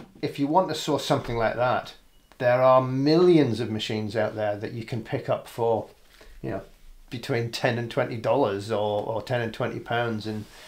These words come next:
charity shops or on Facebook or on eBay, and they are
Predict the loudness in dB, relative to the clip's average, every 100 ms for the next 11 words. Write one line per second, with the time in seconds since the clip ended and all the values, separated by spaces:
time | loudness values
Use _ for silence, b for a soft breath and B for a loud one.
0 | B 0 4 4 2 0 4 4 2 0
1 | 2 2 0 -4 -4 -4 -4 -6 -4 -4
2 | -2 -2 -2 -4 0 0 0 -8 B B
3 | B B -4 -2 -2 -2 0 2 4 2